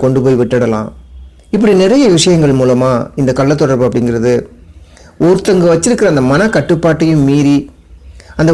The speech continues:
ஒழுக்கத்தையும் மீறி அவங்களுக்குள்ள அது வந்து ஒட்டிக்குது. அதுக்கு அவங்களும் காரணம், அவங்க புதுசா போய் பேசி பழகுற அதை சார்ந்த அந்த நபரும் ஒரு காரணம்தான். அதே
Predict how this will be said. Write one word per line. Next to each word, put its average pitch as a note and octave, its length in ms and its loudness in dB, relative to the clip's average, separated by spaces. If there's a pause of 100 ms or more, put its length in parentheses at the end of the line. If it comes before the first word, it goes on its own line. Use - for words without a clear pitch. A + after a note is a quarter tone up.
ஒழுக்கத்தையும் G3+ 720 2
மீறி D#3 320 2 (1000)
அவங்களுக்குள்ள C#3+ 500 2 (440)
அது C3 160 0
வந்து C3+ 200 0
ஒட்டிக்குது. B2 400 -4 (720)
அதுக்கு D3 280 2 (380)
அவங்களும் G3 460 2
காரணம், D3 380 0 (960)
அவங்க F#3 300 2 (300)
புதுசா A3+ 360 2 (220)
போய் G3 240 4 (160)
பேசி G3 380 2 (100)
பழகுற E3+ 320 2 (480)
அதை D#3 160 0 (120)
சார்ந்த F3+ 420 2
அந்த C3 120 0 (100)
நபரும் E3 360 0
ஒரு C3+ 160 -2
காரணம்தான். A#2+ 500 -4 (800)
அதே A3 140 2